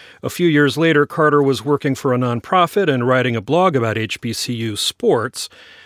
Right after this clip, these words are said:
when one day he says he woke up and realized he had to do more to get the public to notice what was happening at black colleges. So he created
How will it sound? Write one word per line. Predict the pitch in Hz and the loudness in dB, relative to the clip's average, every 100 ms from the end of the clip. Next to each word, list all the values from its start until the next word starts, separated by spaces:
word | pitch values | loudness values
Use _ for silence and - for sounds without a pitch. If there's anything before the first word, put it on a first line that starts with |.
| - | -20
when | - 127 135 | -4 0 4
one | 143 | 4
day | 143 143 | 6 4
he | 131 | 2
says | 135 151 143 | 2 2 2
he | 139 | 2
woke | 143 143 | 2 2
up | 156 | -2
and | 120 | -2
realized | 123 147 147 147 147 | -2 0 2 0 -2
he | 131 | -2
had | 127 151 | -2 -2
to | 160 | -2
do | 190 | 0
more | 190 135 | 2 2
to | 135 | 0
get | 135 - | -2 -4
the | |
public | 139 123 113 - | -6 -6 -6 -4
to | 117 | -4
notice | 107 113 - | -2 -4 -6
what | 117 | -8
was | 123 - | -8 -6
happening | 107 107 104 104 | -6 -4 -6 -6
at | - | -6
black | 104 101 | -8 -6
colleges. | - 107 92 - - - - - - - | -6 -6 -6 -10 -12 -14 -16 -20 -20 -14
So | - 143 | 0 2
he | 127 | 2
created | 135 156 180 180 135 | 0 2 4 4 2